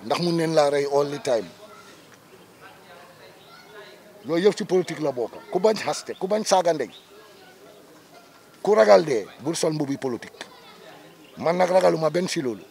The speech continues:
Ragaluma ci benn. Su ma dee dëgg ma rey ma dee ci. Bugga suma réew dina ma jaral dee. Taxaw naa ba sonna musuma am re-, musuma am la ma laaj.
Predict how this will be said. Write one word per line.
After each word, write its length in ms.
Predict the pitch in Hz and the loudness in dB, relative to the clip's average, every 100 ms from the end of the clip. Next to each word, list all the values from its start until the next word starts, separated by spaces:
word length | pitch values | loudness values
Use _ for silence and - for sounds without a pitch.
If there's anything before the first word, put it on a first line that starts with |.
| - - - - - - - - - - - - | -20 -20 -20 -20 -20 -20 -20 -20 -20 -20 -14 -2
Ragaluma 420 | 147 170 165 156 | 4 4 4 0
ci 160 | - 151 | -4 2
benn. 220 | 175 143 104 - - - - - - - - - - - - | 2 2 -12 -20 -20 -20 -20 -20 -20 -20 -20 -20 -20 -20 -6
Su 140 | 175 | 0
ma 160 | 190 185 | 4 4
dee 160 | 180 | 4
dëgg 260 | 170 160 160 | 2 2 2
ma 180 | 156 143 | 2 0
rey 140 | 147 | 0
ma 100 | 139 | -2
dee 140 | 123 101 | -4 -6
ci. 120 | - - - - - - - - 214 - - 214 180 - - - - - - - - 135 | -10 -20 -20 -20 -20 -20 -20 -20 -20 -20 -20 -20 -20 -20 -20 -20 -20 -20 -20 -20 -20 -4
Bugga 260 | 180 226 | 4 6
suma 240 | - 214 190 | 6 2 2
réew 160 | 175 | 2
dina 200 | 165 190 | 0 0
ma 120 | 185 | 0
jaral 300 | 185 175 160 135 | 2 2 2 0
dee. 200 | 104 85 - - - - - - - - - - - - - - - - - - - - - | -8 -8 -16 -20 -20 -20 -20 -20 -20 -20 -20 -20 -20 -20 -20 -20 -20 -20 -20 -20 -20 -12 0
Taxaw 220 | 165 208 | 6 6
naa 140 | 196 | 6
ba 120 | 190 190 | 4 2
sonna 240 | 196 185 | 0 0
musuma 360 | 185 165 180 165 | -2 -2 -2 0
am 120 | 175 | 0
re-, 140 | 151 | -4
musuma 360 | 156 160 170 165 | -6 -6 -2 -2
am 100 | 160 | 2
la 80 | 156 | 0
ma 200 | 151 151 | 2 0
laaj. 180 | 139 | 0